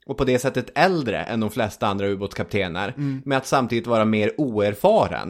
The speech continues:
Speaker 1: än
Speaker 2: Ja.
Speaker 1: de flesta andra ubåtskaptener.
Speaker 2: Så är det. Eh, han har bara haft en kortare befälsposition på en annan ubåt tidigare.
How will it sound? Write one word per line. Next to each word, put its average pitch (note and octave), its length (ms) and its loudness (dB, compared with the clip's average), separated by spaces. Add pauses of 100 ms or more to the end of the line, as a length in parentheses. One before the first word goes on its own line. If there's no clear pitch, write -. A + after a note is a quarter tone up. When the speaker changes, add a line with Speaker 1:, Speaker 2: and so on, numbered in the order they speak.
(140)
Speaker 1:
än - 140 2
Speaker 2:
Ja. D#3 60 4
Speaker 1:
de D#3 100 2
flesta A2 260 0
andra G2 200 0
ubåtskaptener. F2+ 840 -6 (300)
Speaker 2:
Så D#3 220 0
är B2 100 -2
det. A2 200 -8 (640)
Eh, C3 280 -10
han C#3+ 180 -4
har D#3+ 80 -4
bara C#3+ 180 2
haft C#3+ 340 -2
en D3+ 340 -4
kortare C3 420 -4
befälsposition C3 1200 -4
på C3 100 -6
en C3 80 -2
annan C3 240 -4
ubåt B2 360 -4
tidigare. B2 560 -4